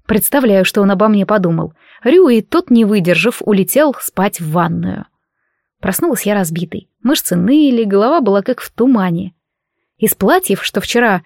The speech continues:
привезли из особняка Вирингтонов, я выбрала то, что можно надеть и снять самостоятельно. Хватит с меня помощников.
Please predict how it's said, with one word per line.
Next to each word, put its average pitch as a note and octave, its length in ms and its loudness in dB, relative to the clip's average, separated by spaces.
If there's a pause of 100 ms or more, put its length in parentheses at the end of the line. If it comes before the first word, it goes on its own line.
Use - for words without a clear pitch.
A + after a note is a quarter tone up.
(120)
привезли A3+ 640 2
из F#3+ 100 0
особняка A3 540 0
Вирингтонов, F3+ 580 -2
я A3 120 -2
выбрала C#4 380 0
то, D4+ 200 -2
что - 160 -4
можно A3 260 0
надеть G3 400 0
и G#3+ 40 -6
снять G#3+ 280 -4
самостоятельно. F3 880 -2 (300)
Хватит A#3+ 560 -2
с - 60 -4
меня B3 220 2
помощников. F#3 800 -2